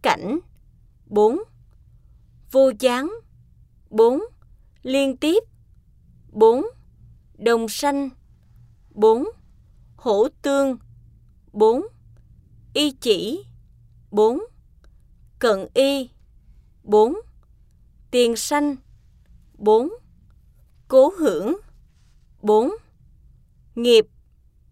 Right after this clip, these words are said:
Bốn. Thực. Bốn. Quyền. Bốn. Thiền. Bốn. Đạo.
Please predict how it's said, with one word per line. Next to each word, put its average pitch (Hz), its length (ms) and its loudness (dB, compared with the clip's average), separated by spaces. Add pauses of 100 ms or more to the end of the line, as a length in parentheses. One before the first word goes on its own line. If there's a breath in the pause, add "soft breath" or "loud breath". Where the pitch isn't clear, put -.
(240)
Bốn. 220 340 2 (720)
Thực. 240 260 2 (920)
Bốn. 214 300 0 (1040)
Quyền. 226 380 2 (720)
Bốn. 220 360 0 (920)
Thiền. 220 420 0 (640)
Bốn. 226 380 2 (920)
Đạo. 190 560 0